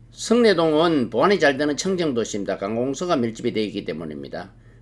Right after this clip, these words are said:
강동구청, 경찰서, 소방서, 보건소 등을 근처에 두고 있습니다.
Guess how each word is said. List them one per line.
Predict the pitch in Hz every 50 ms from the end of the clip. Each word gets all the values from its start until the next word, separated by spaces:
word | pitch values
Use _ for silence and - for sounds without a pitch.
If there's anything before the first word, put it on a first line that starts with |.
| - - -
강동구청, | - 95 107 117 120 123 143 147 135 113 120 139 151 151 - - 151 135 107 -
경찰서, | - - 117 131 143 135 - - 143 143 131 120 120 110
소방서, | 92 - 113 110 123 135 143 135 - 123 113 -
보건소 | - 117 120 135 151 151 151 - 160 156
등을 | - 185 180 165 143 139 156 151
근처에 | - - 120 131 135 131 - 135 131 120
두고 | 117 120 110 110
있습니다. | 92 80 - - 73 69 71 - 67 69 69 -